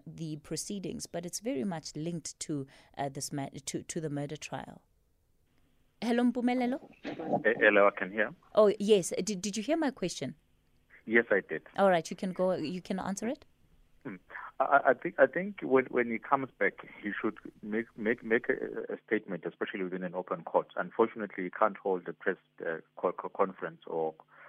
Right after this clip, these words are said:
Speaker 2: call the press and explain what happened yesterday. But I, I think on the next occasion, he should come in and say, "I want this court,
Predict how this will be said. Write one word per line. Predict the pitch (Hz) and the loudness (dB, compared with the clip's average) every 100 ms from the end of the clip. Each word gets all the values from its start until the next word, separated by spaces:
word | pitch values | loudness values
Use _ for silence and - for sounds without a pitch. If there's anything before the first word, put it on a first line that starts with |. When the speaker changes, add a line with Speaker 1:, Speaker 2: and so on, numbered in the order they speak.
| - - | -20 -16
Speaker 2:
call | - 104 | 0 0
the | 87 85 | 2 -4
press | - 90 | 0 0
and | - 82 | 0 -10
explain | - - 95 92 - | -12 -4 -2 -2 -4
what | 90 85 | -2 0
happened | 95 - 78 | 0 -4 -6
yesterday. | 78 82 - 73 71 _ - - - - - | -6 -8 -6 -8 -10 _ -20 -20 -20 -10 4
But | 90 85 - _ - | 6 6 2 _ 2
I, | 107 - | 2 4
I | 101 | 0
think | - 120 | 0 0
on | 117 | 0
the | |
next | 101 104 - | -2 -8 -4
occasion, | 95 98 90 87 | -4 -2 -4 -6
he | 87 | -12
should | - | -10
come | - 104 101 | -2 -2 0
in | |
and | 98 82 - | -6 -8 -6
say, | 90 85 80 _ - | -4 -4 -8 _ 4
"I | 95 | 6
want | 117 110 110 101 | 6 4 0 -8
this | 90 92 - | -6 -6 -4
court, | - 92 | 2 2